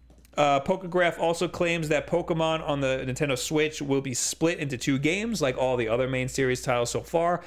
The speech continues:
and that they will launch in December of this year. I completely forgot that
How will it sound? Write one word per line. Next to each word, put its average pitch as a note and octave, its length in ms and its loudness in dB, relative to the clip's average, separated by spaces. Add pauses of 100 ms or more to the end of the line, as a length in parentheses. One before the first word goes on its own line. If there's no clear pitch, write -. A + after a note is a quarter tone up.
(240)
and C3 120 0
that B2+ 200 2
they D3 160 2
will D3 200 2
launch C3+ 360 2
in B2+ 120 -2
December C#3+ 460 0
of A#2+ 140 -4
this A2+ 180 -4
year. G#2 160 -4
I G#2+ 160 -2
completely A2 340 -8
forgot G2 420 -8
that F#2+ 200 -10